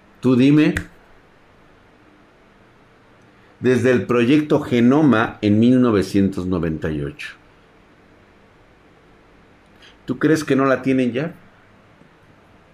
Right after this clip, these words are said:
¿Por qué no la sueltan, Drac? En dos mil cinco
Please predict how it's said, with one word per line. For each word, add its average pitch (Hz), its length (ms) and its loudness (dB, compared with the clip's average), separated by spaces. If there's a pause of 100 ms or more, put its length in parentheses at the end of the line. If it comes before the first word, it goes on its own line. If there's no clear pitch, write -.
(2250)
¿Por 156 240 0
qué 208 140 0
no 220 100 2
la 196 160 2
sueltan, 196 480 0
Drac? 143 300 0 (4000)
En 139 160 2
dos 135 220 2
mil 175 220 2
cinco 147 600 -2